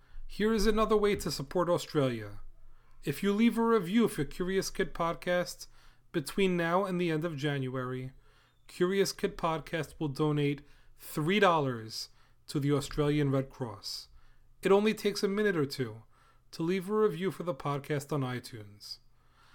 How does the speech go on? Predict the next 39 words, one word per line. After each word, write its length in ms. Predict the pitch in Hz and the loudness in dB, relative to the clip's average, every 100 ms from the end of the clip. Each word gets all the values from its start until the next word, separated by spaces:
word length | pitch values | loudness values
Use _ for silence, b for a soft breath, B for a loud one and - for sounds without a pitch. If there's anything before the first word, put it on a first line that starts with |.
| b b | b b
I 120 | 156 147 | -2 4
know 140 | 170 | 6
we 180 | 202 180 | 6 2
ask 240 | 180 - | -2 -4
for 140 | - 208 | -4 -2
reviews 460 | 196 147 180 147 | 0 0 -2 0
every 200 | 139 139 | 2 2
now 220 | 139 139 | 0 0
and 140 | 143 143 | 0 -2
then, 340 | 110 101 101 - - b b b b | -4 -8 -16 -20 -20 b b b b
but 140 | 151 147 | 0 0
if 120 | 170 | 0
you've 140 | 196 | 0
been 160 | 233 208 | 2 4
waiting 460 | 180 175 180 180 180 | 6 4 2 -2 -6
for 140 | - 143 | -6 -4
the 80 | |
best 280 | 127 143 - | -2 -2 -2
time 220 | 165 170 | -2 -2
to 140 | 156 175 | -2 -2
leave 200 | 180 165 | -2 0
a 60 | |
review 320 | 190 165 202 220 | 0 0 -2 -2
for 240 | 208 196 | 0 0
us, 300 | 196 - - b b - - | 0 -4 -6 b b -16 -12
this 380 | 120 214 214 | 4 4 4
would 140 | 214 160 | -2 -2
be 180 | 165 117 | -4 -4
it. 340 | - - - - - - - - - - - | -8 -18 -20 -20 -20 -20 -20 -20 -20 -20 -14
You 100 | 156 | 2
will 140 | 175 180 | 6 6
be 160 | 175 | 4
helping 420 | 139 185 196 214 185 | 4 4 4 2 2
the 100 | 214 | 2
podcast, 840 | - 208 208 - 202 190 - - b b - _ - | 4 2 2 0 0 0 -6 -16 b b -20 _ -2
but 180 | 185 202 | -2 0
much 440 | 226 240 240 - | 4 4 4 2
more 240 | 214 214 | 4 4
importantly, 800 | 214 214 190 196 196 190 190 190 | 2 4 4 4 -2 0 2 0